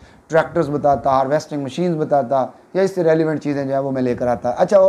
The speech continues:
on the other hand जो व्यू बी था, इंपोर्ट, आ, देम वाला था,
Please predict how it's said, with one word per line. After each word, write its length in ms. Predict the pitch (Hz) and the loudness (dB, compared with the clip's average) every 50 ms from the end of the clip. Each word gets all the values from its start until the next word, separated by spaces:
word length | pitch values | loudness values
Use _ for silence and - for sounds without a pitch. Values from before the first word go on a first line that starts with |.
| 185 190 - - 170 | 2 0 -6 -4 -2
on 200 | 175 190 190 175 | -2 0 0 0
the 100 | 170 170 | 0 2
other 160 | 175 208 196 | 2 2 2
hand 240 | 202 190 180 170 156 | 2 2 0 0 0
जो 100 | 160 143 | 0 0
व्यू 200 | 143 165 170 165 | 2 2 2 2
बी 200 | 160 165 175 185 | 2 0 -2 0
था, 200 | 170 170 165 156 - | 2 2 2 2 0
इंपोर्ट, 520 | 151 147 135 151 156 165 170 165 - - 156 | -4 -6 -2 0 0 0 0 -2 -6 -4 0
आ, 220 | 147 143 143 139 | 0 2 2 2
देम 220 | 139 139 143 143 147 | 2 0 -2 0 0
वाला 220 | 147 143 143 139 | 0 2 2 0
था, 220 | 127 139 131 131 | 0 -2 -6 -6